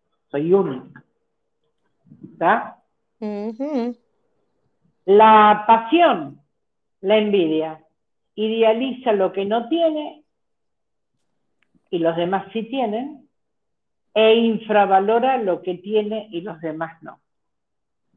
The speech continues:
Speaker 2: Ouch, qué fuerte.
Speaker 1: Sí, es muy fuerte. Es, es un, una, una personalidad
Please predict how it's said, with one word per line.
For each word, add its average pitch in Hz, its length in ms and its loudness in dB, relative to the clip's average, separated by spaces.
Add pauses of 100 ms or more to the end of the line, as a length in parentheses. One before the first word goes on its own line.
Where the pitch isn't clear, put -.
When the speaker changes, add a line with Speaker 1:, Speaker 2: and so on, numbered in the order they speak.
(720)
Speaker 2:
Ouch, 208 600 -6 (540)
qué 214 140 -12
fuerte. 214 640 -6 (720)
Speaker 1:
Sí, 190 200 -2
es 196 140 -6
muy 196 220 -6
fuerte. - 440 -14
Es, 185 160 -8 (100)
es 196 280 -6
un, 196 260 -8
una, 214 420 -2
una 214 280 -4
personalidad 190 920 0